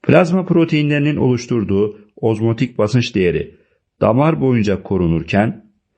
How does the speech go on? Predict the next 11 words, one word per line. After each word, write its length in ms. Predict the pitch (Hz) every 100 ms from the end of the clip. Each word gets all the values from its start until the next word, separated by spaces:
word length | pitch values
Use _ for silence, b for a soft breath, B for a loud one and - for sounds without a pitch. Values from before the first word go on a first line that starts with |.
| _ _ _ _ -
doku 240 | 127 190
sıvısının 460 | 180 180 160 147 131
oluşturduğu 720 | 120 113 - 113 101 98 -
ozmotik 600 | 107 104 104 104 107 -
basınç 340 | 107 113 - 101
değeri 420 | 92 107 156 B B _
farklılık 720 | - 131 139 - 147 185 -
gösterir 680 | 123 117 - 120 127 123 80 -
yorumu 340 | 92 85 98
da 160 | 175 180
doğrudur. 420 | 120 82 71